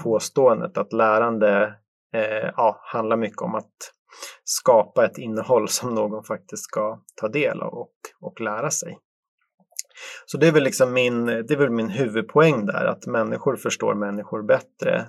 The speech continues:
än vad maskiner förstår människor. Och där, där har ju vi ett, ett övertag, eh, framför maskinerna, skulle jag säga.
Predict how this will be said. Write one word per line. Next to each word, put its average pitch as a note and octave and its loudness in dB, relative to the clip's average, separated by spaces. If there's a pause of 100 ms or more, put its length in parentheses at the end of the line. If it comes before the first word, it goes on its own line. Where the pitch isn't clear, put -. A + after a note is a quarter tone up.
(180)
än - -4
vad A#2+ -2 (140)
maskiner A#2 -4
förstår B2 -6
människor. A#2+ -6
Och G#2+ -10
där, A2 0 (760)
där A#2 2
har B2 8
ju A2+ 4
vi A2 0
ett, - -8
ett - -8
övertag, A2+ 2 (600)
eh, A#2+ -2 (380)
framför - -4
maskinerna, C3+ -6
skulle - -10
jag G3+ -8
säga. - -8